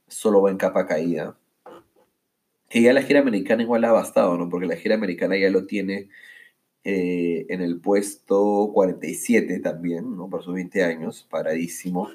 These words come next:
súper bien. Y por otro lado, sí tenemos a, a Davidovich Fokina, que ha sido el último de,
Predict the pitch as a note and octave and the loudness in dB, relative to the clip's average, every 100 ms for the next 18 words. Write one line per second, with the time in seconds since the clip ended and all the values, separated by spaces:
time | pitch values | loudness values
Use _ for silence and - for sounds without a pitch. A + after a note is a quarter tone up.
0 | - - - - F2 F2+ F#2+ G#3 - - | -16 -20 -14 -8 -4 0 2 0 -6 -20
1 | - - - - - - A#2+ C3 C3 C3 | -20 -20 -20 -20 -6 2 6 6 6 6
2 | C3 B2+ A#2 A#2 B2 G#2+ G2 F#2+ G2+ G2 | 6 4 2 2 2 2 2 0 0 2
3 | F#2+ F#2+ F#2+ G2+ G#2+ A2+ - F#2 - G#2 | 2 4 4 4 2 2 -2 -4 -2 -4
4 | G#2 F#2+ - G#2 A2 A#2+ A#2+ A#2 A2 A2 | -4 -4 -2 0 2 2 2 0 0 0
5 | G#2+ G2 F2+ E2 E2 D#2+ | 0 0 -2 -4 -6 -10